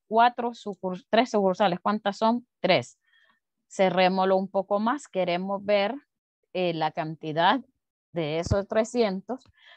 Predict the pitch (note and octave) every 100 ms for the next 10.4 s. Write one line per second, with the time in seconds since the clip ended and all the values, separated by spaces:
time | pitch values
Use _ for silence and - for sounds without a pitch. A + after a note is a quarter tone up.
0 | - G#3+ A3+ A#3 A3 F#3+ F#3 F#3+ G#3 -
1 | G3+ F#3 F3 E3+ E3+ - D#3+ - D3+ D3
2 | D#3 E3 F3 G#3 _ _ _ _ - D#3+
3 | D#3+ D#3 C#3 B2+ C3 D#3+ A#3 _ _ _
4 | _ - - _ _ _ _ _ _ -
5 | - _ _ _ _ _ _ - F#3 -
6 | A3+ C4 - G#3 F#3 F3 F3+ F#3 E3+ F3+
7 | F3 F3+ G3+ - _ _ F3 F3+ - F3
8 | G3+ _ - - _ - F#3+ - A#3 A#3
9 | A#3 G#3+ A3 B3+ D#4+ - - _ - E3+
10 | - F4 C4+ F#3+